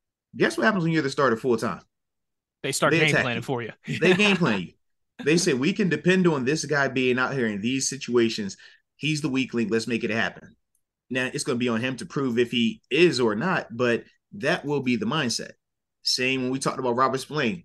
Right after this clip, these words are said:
Speaker 1: Everybody knows the book on Robert Spillane now is what? You want him to struggle, get him in man-to-man coverage. So now the Steelers do a great job of keeping him out of that, but that's how you attack Spillane.
Speaker 2: Correct.
Speaker 1: With Mark Robinson,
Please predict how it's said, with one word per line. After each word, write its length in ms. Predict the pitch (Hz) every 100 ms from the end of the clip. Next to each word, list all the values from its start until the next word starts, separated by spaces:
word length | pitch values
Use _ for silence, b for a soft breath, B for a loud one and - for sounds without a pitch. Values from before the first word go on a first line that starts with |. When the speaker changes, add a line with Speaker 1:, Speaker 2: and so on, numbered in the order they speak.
| _
Speaker 1:
Everybody 260 | 95 120 135
knows 180 | 143 135
the 40 |
book 180 | 123 151
on 80 | 131
Robert 180 | 131 131
Spillane 280 | 139 143
now 180 | 123 110
is 100 | 107
what? 260 | 120 110 - b b _
You 180 | 101 117
want 180 | 139
him 120 | 156 147
to 60 |
struggle, 300 | 135 160 160
get 160 | 135 117
him 100 | 117
in 80 | 117
man-to-man 440 | 117 120 117 117
coverage. 420 | 110 - - - _ _ _ _ _ _ _ _ _ _
So 180 | - 131
now 180 | 123 123
the 80 | 110
Steelers 340 | - 170 147
do 120 | 135
a 40 | 113
great 240 | 127 127
job 280 | 123 117 113
of 160 | 110
keeping 260 | - 135 123
him 200 | 120 98
out 260 | - 151 240
of 120 | 127
that, 300 | 110 110 -
but 200 | 120 120 -
that's 260 | 110 113
how 80 | 113
you 140 | 123 117
attack 260 | 123 104
Spillane. 320 | - 165 110 - b b _ _
Speaker 2:
Correct. 200 | 123 117
Speaker 1:
With 80 | 120
Mark 200 | 123 117
Robinson, 580 | 160 196 175 170 131 127